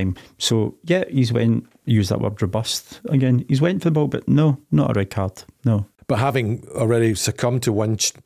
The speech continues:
Speaker 2: to caution, Barisic then p-, risks a second one, uh, in the other penalty area where he, he, he looks as if he's challenged by Kyogo, falls to the floor,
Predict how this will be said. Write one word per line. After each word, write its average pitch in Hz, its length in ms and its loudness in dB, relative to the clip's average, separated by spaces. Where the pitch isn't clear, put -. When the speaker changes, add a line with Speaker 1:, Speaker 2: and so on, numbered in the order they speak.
Speaker 2:
to 98 520 0
caution, 120 460 0
Barisic 120 500 -2
then 107 280 0
p-, 131 80 0
risks - 460 -2
a 120 60 0
second 135 460 0
one, 98 320 0
uh, 107 220 2
in 104 80 2
the 101 100 2
other 104 160 0
penalty 110 560 0
area 107 180 0
where 101 140 0
he, 98 120 2
he, 110 120 0
he 127 80 -6
looks 135 240 2
as 131 100 0
if - 40 -16
he's 113 120 -2
challenged 120 460 -2
by 107 200 0
Kyogo, 113 560 2
falls 127 340 0
to 123 100 -2
the 104 120 0
floor, 117 560 0